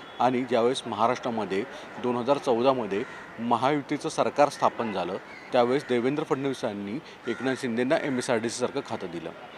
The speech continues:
वास्तविकतेत एमएसआरडीसी खातं त्यावेळेस फारसं काही दर्जेदार किंवा आर्थिक, अ, लोण्याचं खातं आहे असं मानलं जात नव्हतं, कारण की या खात्यामध्ये फारसं निधीची तरतुदी नव्हती. पण याच खात्याकडे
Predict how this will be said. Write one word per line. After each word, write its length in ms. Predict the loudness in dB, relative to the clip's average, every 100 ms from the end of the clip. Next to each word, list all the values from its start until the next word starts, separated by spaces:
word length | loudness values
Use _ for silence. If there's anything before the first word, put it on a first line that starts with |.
| -10 4
वास्तविकतेत 440 | 4 4 0 0 0
एमएसआरडीसी 600 | -2 2 2 4 2 0 -2
खातं 240 | 2 2 2 -6 -6 4
त्यावेळेस 460 | 6 8 4 2 -10 -14 6
फारसं 360 | 8 8 4
काही 160 | 2 2
दर्जेदार 540 | 4 2 2 4 4
किंवा 360 | 4 -2 2 2 2
आर्थिक, 340 | 2 2 2 0 0 -2 -6 -4 2
अ, 180 | 4
लोण्याचं 440 | 6 4 4 2 -2 -8 -16 -4
खातं 220 | -2 2
आहे 100 | 2 2
असं 180 | -2 2
मानलं 340 | 4 6 6
जात 160 | 4 4 2
नव्हतं, 320 | -6 -2 -4 -4 -12 2
कारण 200 | 4 4
की 240 | 2 -2 -2 -10 -2 4
या 100 | 4
खात्यामध्ये 580 | 4 4 2 2 2 2 0 6
फारसं 340 | 6 6 0
निधीची 320 | 0 0 -2 4
तरतुदी 400 | 4 2 -2 -2
नव्हती. 320 | -4 -6 -10 -10 -14 -14 4
पण 160 | 6 6 0 -14 -10 6
याच 260 | 6 6
खात्याकडे 520 | 0 0 2 2 0